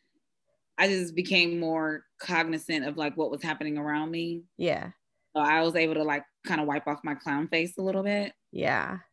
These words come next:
Speaker 1: I didn't, I wasn't, like, a total clown.
Speaker 2: <laughs>
Speaker 1: Um, I just had, like, the red nose. I didn't have, like, the full face, face paint.
Speaker 2: <laughs>
Speaker 1: Uh, but the email, yeah, I was,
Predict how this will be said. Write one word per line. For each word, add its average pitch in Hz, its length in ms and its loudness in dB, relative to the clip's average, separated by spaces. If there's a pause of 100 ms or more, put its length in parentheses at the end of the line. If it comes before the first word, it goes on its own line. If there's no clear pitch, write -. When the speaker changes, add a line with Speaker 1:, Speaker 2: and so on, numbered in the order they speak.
(320)
Speaker 1:
I 160 60 2
didn't, 160 200 2
I 151 80 0
wasn't, 165 240 0
like, 151 120 -2
a 143 80 -2
total 156 320 2
clown. 185 640 0
Speaker 2:
<laughs> 381 60 2 (720)
Speaker 1:
Um, 302 360 -8 (280)
I 175 60 0
just 180 120 -2
had, 175 160 4
like, 156 140 2
the 147 80 2
red 147 240 4
nose. 143 360 0
I 147 100 -2
didn't 156 100 0
have, 151 140 -2
like, 143 140 -6
the 139 100 -12
full 143 320 -2
face, 139 380 -6
face 147 280 -2
paint. 170 340 -6 (200)
Speaker 2:
<laughs> 339 120 4 (360)
Speaker 1:
Uh, 170 360 0
but - 200 2
the 175 240 2
email, 220 400 6
yeah, 151 520 2 (200)
I 156 100 2
was, 160 260 0